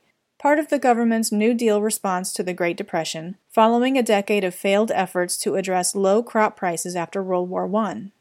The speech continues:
The original goal was to raise prices for farmers to a level at parity with nineteen ten to nineteen fourteen. Over the eighteen farm bills that have been passed since nineteen thirty-three,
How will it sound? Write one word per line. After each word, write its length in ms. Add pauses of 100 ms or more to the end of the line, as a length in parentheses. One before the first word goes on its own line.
(520)
The 100
original 400
goal 320
was 180
to 120
raise 260
prices 400
for 160
farmers 440
to 140
a 40
level 400
at 180
parity 540 (320)
with 160
nineteen 420
ten 300
to 80
nineteen 420
fourteen. 640 (1200)
Over 240
the 200
eighteen 380
farm 260
bills 240
that 160
have 140
been 180
passed 500
since 280
nineteen 400
thirty-three, 600